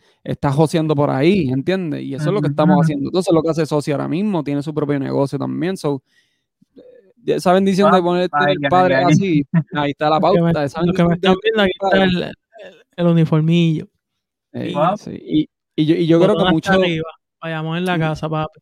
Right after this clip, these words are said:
Speaker 1: mucho, <laughs> mucho,
Speaker 2: <laughs>
Speaker 1: mucho latino, mucho boric-, bueno, te voy a hablar de los boricos, mucho borico que llega aquí,
Speaker 2: <laughs>
Speaker 1: este, por lo menos los que yo he conocido, les gusta josear, les gusta el joseo, o sea, les gusta buscar,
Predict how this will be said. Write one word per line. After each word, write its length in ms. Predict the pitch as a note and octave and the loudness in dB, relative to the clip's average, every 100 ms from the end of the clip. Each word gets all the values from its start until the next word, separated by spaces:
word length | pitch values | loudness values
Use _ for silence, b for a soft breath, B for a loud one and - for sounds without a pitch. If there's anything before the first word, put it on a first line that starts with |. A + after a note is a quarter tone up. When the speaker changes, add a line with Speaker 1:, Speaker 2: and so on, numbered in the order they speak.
| _ _ _ _ | _ _ _ _
Speaker 1:
mucho, 540 | E3+ D#3+ C3+ - F#3+ D#3+ | -8 -2 -2 2 2 2
<laughs> 400 | F3 - F3 E3 | -2 0 2 2
mucho, 400 | D#3 D3+ E3+ F#3+ E3 | 2 2 4 2 0
Speaker 2:
<laughs> 60 | D#3 | -2
Speaker 1:
mucho 300 | D#3 - F#3 | -4 2 4
latino, 500 | F#3+ G3+ G#3+ F3+ D3+ | 4 4 2 2 2
mucho 260 | C#3+ F3+ | 0 0
boric-, 180 | F#3+ F3+ | 0 0
bueno, 260 | D3+ C3+ - - - - | 0 -2 -4 -12 -20 -6
te 80 | C3 | 0
voy 80 | C3+ | 2
a 40 | |
hablar 120 | C#3+ C#3+ | 2 -2
de 200 | C#3 C#3 | -10 -10
los 120 | C3+ | -10
boricos, 240 | C3+ C3 | -10 -8
mucho 240 | C#3 C3 E3 | -8 -6 -6
borico 280 | F3 F#3 | -4 -4
que 100 | F3 | -2
llega 220 | E3+ F3 E3+ | 0 2 2
aquí, 340 | D#3+ F#3 D3+ C#3 - | 2 0 0 -2 -4
Speaker 2:
<laughs> 580 | C#4 C4 G#3+ E3 C#3+ C#3 | 2 6 6 4 -6 -8
Speaker 1:
este, 1000 | C#3 C#3+ C3 _ D3 C#3 C3+ B2+ B2 - - _ | 0 2 2 _ 2 2 2 0 -2 -6 -12 _
por 120 | D3 | 0
lo 80 | C#3 | 2
menos 140 | D3+ E3+ | 2 2
los 80 | |
que 100 | - | 2
yo 60 | C#3+ | 2
he 20 | |
conocido, 400 | D3+ E3+ E3 F#3+ | 2 0 2 2
les 100 | D#3 | 2
gusta 240 | C3+ - C#3+ | 0 -4 -4
josear, 340 | C#3 B2+ B2+ | -4 -8 -14
les 220 | B2+ C3 | -14 -10
gusta 180 | B2+ C3+ | -8 -2
el 60 | D3+ | -2
joseo, 480 | D#3 C3 B2 B2 C3 | -2 -6 -10 -14 -16
o 40 | C3 | -12
sea, 140 | B2+ | -10
les 100 | B2+ | -10
gusta 640 | C3 - D3 D3 C3+ B2+ - | -12 -8 -6 -4 -4 -6 -8
buscar, 440 | C#3+ C3+ - D3 | -6 -8 -6 -6